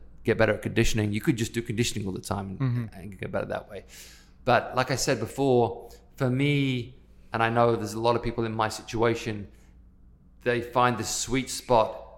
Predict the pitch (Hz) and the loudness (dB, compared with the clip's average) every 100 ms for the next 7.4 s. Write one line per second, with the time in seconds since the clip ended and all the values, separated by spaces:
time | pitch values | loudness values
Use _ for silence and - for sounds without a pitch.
0 | - 120 107 110 107 - 113 98 - - | -16 -10 -6 -4 -6 -8 -10 -10 -12 -4
1 | 113 110 104 104 - - 104 - 113 107 | -2 -2 -2 -4 -6 -6 -6 -4 -6 -6
2 | 104 - - - - - - - - - | -8 -14 -20 -20 -20 -20 -20 -20 -20 -16
3 | 113 104 104 95 - - - - - - | -12 -10 -10 -12 -16 -20 -20 -20 -20 -4
4 | 117 - 95 - - - - - - 123 | -4 -4 -8 -10 -16 -20 -20 -18 -2 4
5 | 107 107 - 127 131 117 - - - - | 4 4 0 2 2 2 -2 -12 -18 -20
6 | - - 107 107 113 107 107 110 104 104 | -20 -12 -6 0 0 0 0 -2 -2 -4
7 | 101 110 101 95 | -6 -6 -6 -8